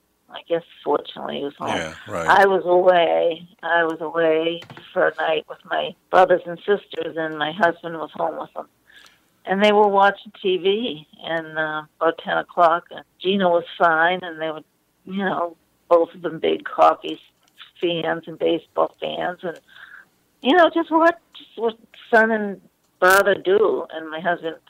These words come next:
Speaker 1: said about eleven he was going to bed, and he saw the <clears throat> lights on downstairs a couple hours later and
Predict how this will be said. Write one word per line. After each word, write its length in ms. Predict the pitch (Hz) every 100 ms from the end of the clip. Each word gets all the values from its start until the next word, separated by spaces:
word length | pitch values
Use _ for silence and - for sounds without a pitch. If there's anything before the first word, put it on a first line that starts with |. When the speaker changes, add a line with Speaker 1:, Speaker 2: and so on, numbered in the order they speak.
| -
Speaker 1:
said 140 | 147
about 240 | 139 156 156
eleven 380 | 156 156 156
he 100 | 165
was 100 | 160 -
going 200 | 160 160
to 80 | 151
bed, 320 | 175 160 156 _ _ _ _ _
and 160 | 175 180
he 80 | 175
saw 160 | 190 175
the 220 | 160 151 - _ -
<clears throat> 280 | - 190 170
lights 300 | 185 202 -
on 180 | - 160
downstairs 540 | 160 160 160 _ 180 -
a 60 | -
couple 340 | - 165 165
hours 280 | 160 151 165
later 360 | 170 165 165
and 80 | 160